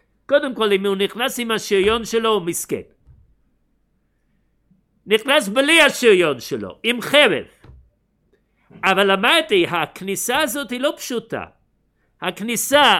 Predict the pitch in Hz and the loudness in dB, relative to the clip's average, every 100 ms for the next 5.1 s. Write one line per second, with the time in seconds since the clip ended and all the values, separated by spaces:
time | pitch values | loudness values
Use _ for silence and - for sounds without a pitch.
0 | - 156 202 240 220 226 - 185 156 - | 0 -2 2 2 2 -2 2 2 2 2
1 | 160 226 226 _ _ _ _ 196 - 320 | 4 4 0 _ _ _ _ 2 4 2
2 | 320 269 277 247 226 247 - 220 262 233 | 6 8 10 8 6 6 6 4 4 2
3 | 240 180 - - 143 127 - 247 254 247 | 6 6 4 0 4 2 2 0 4 6
4 | 233 - - 202 226 233 190 135 196 156 | 4 2 0 4 4 4 0 4 4 4
5 | - | 0